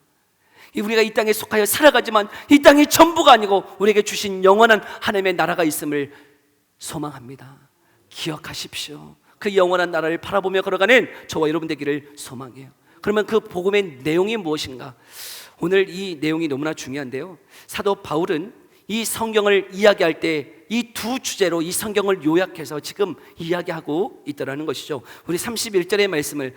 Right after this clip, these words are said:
다시 한번 읽어볼까요? 삼십일 절의 말씀 함께 읽어봅시다. 시작. "주 예수 그리스도에 관한 모든 것을 거침없이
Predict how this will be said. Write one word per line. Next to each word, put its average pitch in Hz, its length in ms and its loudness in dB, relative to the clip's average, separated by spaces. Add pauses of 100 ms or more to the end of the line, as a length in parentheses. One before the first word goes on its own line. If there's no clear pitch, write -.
(140)
다시 - 240 -6
한번 202 220 -2
읽어볼까요? 151 480 -4
삼십일 151 420 -12
절의 151 220 -6
말씀 127 320 -14 (260)
함께 175 220 -6
읽어봅시다. 165 720 -4
시작. 196 1040 -2 (2500)
"주 196 180 0
예수 190 340 4
그리스도에 202 520 4
관한 170 360 0 (180)
모든 185 340 2
것을 147 420 -2 (1120)
거침없이 175 840 -4